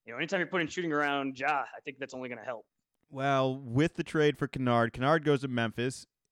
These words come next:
Speaker 2: Kennard and Desmond Bane, I believe, lead the league in three-point percentage, of which they're both high at, like, forty-two, forty-four, forty-five, something like
Speaker 1: Okay.
Speaker 2: that. So the, yeah, no, so they now have the, the, the two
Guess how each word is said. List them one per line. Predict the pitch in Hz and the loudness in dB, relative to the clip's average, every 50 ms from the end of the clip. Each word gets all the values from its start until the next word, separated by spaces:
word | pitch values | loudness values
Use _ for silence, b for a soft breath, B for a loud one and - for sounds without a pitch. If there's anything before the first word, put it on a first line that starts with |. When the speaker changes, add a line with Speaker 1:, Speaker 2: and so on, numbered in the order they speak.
| 104 113 | -20 -14
Speaker 2:
Kennard | - 135 127 131 131 127 127 131 135 147 165 175 175 - - _ - | -12 -10 -8 -6 -2 0 2 2 2 2 0 -2 -4 -8 -12 _ -14
and | 117 120 120 117 117 117 117 117 117 117 117 117 113 107 _ _ _ _ _ _ _ _ _ _ _ _ _ - | -10 -8 -6 -4 -4 -6 -6 -8 -8 -10 -14 -16 -18 -20 _ _ _ _ _ _ _ _ _ _ _ _ _ -8
Desmond | 143 143 139 151 170 160 131 | -6 -4 -4 -2 -4 -2 -2
Bane, | 139 135 127 120 120 127 127 131 - | -2 -2 -2 -2 -2 -2 -4 -6 -8
I | - 107 110 | -10 -10 -8
believe, | 104 120 120 123 127 131 139 139 135 120 113 | -8 -6 -6 -2 0 2 2 2 2 2 0
lead | 123 117 120 131 135 139 131 120 | -4 -2 0 2 2 2 2 0
the | 120 123 | -2 -4
league | 120 120 123 120 117 113 98 - | -2 0 0 0 0 0 -2 -6
in | - 110 104 | -10 -12 -12
three-point | - - 123 117 104 - 117 110 107 104 - _ _ | -8 -6 -6 -6 -6 -4 -4 -4 -4 -6 -8 _ _
percentage, | 107 98 - - 123 113 104 92 87 82 - - - _ _ _ - | -16 -14 -10 -8 -6 -6 -6 -6 -10 -14 -16 -20 -20 _ _ _ -16
of | 101 95 98 | -14 -12 -10
which | 110 101 - - | -12 -12 -10 -8
they're | 110 107 101 | -6 -6 -4
both | - 117 110 107 - | -4 -6 -6 -6 -8
high | - - 120 117 117 113 110 107 | -10 -10 -6 -4 -2 -2 -2 -4
at, | 95 95 98 - _ - - _ _ _ | -4 -6 -8 -10 _ -20 -20 _ _ _
like, | - 98 - _ _ _ _ _ _ | -20 -20 -20 _ _ _ _ _ _
forty-two, | - 127 120 110 104 101 - - - 113 101 | -10 -8 -8 -8 -10 -12 -12 -10 -8 -8 -8
forty-four, | - - 110 107 101 98 - - 107 104 101 98 98 90 - _ _ _ | -6 -4 -4 -4 -4 -6 -6 -6 -4 -4 -4 -4 -6 -8 -12 _ _ _
forty-five, | - 117 107 - - 107 95 95 98 | -10 -10 -10 -8 -8 -6 -6 -6 -8
something | - 117 107 127 104 | -8 -10 -8 -8 -6
like | - 127 - | -6 -6 -8
Speaker 1:
Okay. | - - | -8 -10
Speaker 2:
that. | 90 90 - _ | -12 -12 -14 _
So | - 113 104 | -12 -10 -8
the, | 107 107 107 b b b b b b | -8 -8 -10 b b b b b b
yeah, | 147 143 123 | -2 -2 0
no, | 113 127 143 135 | 0 -2 -2 -2
so | - 131 123 | -2 -2 -2
they | 127 | -2
now | 127 135 139 147 156 156 | 0 0 0 0 2 2
have | 143 139 143 139 123 | 4 4 4 4 2
the, | 123 127 - | 0 -4 -6
the, | 135 120 123 113 | -6 -8 -8 -8
the | - - | -10 -12
two | - - 139 139 131 120 120 | -2 0 2 2 4 2 0